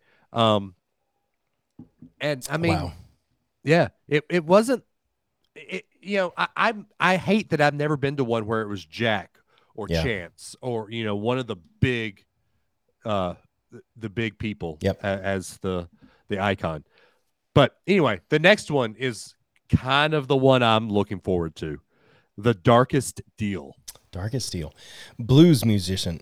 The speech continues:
Speaker 2: musician
Speaker 1: Yeah.
Speaker 2: Pine Str-, <laughs> okay. Blues musician Pine Straw Spruce, say that five times fast, will have to face the music after meeting with the Collector, who is also an icon from a previous one.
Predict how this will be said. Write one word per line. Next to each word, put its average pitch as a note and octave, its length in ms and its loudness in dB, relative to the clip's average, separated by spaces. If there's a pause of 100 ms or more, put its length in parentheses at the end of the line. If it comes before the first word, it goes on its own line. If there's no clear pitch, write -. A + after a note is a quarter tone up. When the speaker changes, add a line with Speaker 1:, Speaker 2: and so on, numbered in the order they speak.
(160)
Speaker 2:
musician G#2 480 -2
Speaker 1:
Yeah. F2 120 -6
Speaker 2:
Pine D3+ 300 4
Str-, - 200 -2 (200)
<laughs> - 200 -6
okay. A2 200 -2 (300)
Blues D3 540 4
musician C#3+ 680 2
Pine D3 340 2
Straw C#3 340 4
Spruce, A#2 440 0
say - 180 0
that A2+ 200 0
five F2+ 200 -4
times E2 240 -8
fast, - 240 -12 (380)
will A#2+ 100 8
have C#3+ 160 8
to B2+ 80 0
face D#3 300 4
the - 80 2
music B2+ 340 2
after G#2 220 -2
meeting G#2+ 300 2
with F#2+ 160 -4
the F2+ 60 -4
Collector, F#2 680 -6 (260)
who C3+ 100 4
is B2+ 120 2
also B2 320 4
an E2 60 -2
icon E2+ 340 -6
from F2 160 -10
a D#2+ 60 -10
previous D2 380 -10
one. D#2+ 120 -12